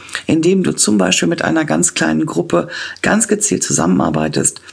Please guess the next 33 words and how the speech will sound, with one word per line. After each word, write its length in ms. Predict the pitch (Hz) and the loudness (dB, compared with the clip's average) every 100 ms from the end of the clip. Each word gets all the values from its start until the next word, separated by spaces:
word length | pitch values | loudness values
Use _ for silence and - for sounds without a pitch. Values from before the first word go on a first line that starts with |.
| - _ - | -20 _ -4
und 220 | - 214 | 2 2
deinen 260 | 202 170 170 | 4 2 0
Kunden 340 | - 175 170 | 0 0 0
hilfst, 420 | 160 156 160 - - - - - | 0 0 0 -4 -6 -18 -18 -4
erste 540 | - 151 - 156 156 - - | -2 0 0 0 -2 -6 -6
schnelle 440 | - - 156 147 - | -2 0 2 2 0
Ergebnisse 760 | 135 123 - - - - - - - - - | 0 0 -2 0 0 -2 -6 -16 -20 -20 -8
zu 260 | - - - | -4 -2 0
erhalten. 640 | - - - - - - - - _ _ _ _ 156 | -2 -2 -4 -6 -10 -12 -14 -20 _ _ _ _ 0
An 100 | 185 | 2
dieser 220 | 190 190 | 2 2
Stelle 500 | 180 - 202 233 220 | 2 2 2 4 4
möchte 260 | 190 196 190 | 2 0 0
ich 40 | |
dir 100 | 175 | -2
ganz 260 | 170 160 - | 0 -2 -2
gerne 360 | 156 - 170 | 0 2 0
zwei 380 | - - 165 175 | 0 0 0 0
Episoden 600 | - - 160 151 180 180 | -2 -2 -2 2 2 2
meines 300 | 160 160 160 | 0 0 -2
Podcasts 640 | - 170 165 - 160 - | -2 -4 -4 -2 0 0
ans 260 | 151 147 - | 0 -2 -2
Herz 280 | 156 156 156 | -2 -2 0
legen, 280 | 151 156 | 0 0
die 140 | 143 151 | 0 0
du 120 | 151 | 0
vielleicht 360 | 147 147 135 143 | 0 0 -2 -2
noch 140 | 135 | -4
gar 200 | 131 127 | 0 0
nicht 220 | 139 - | 0 -2
kennst. 400 | - 180 247 - | 0 2 2 0
Und 120 | 151 | 0
zwar, 600 | 151 - 147 147 165 180 | 0 0 0 2 0 -2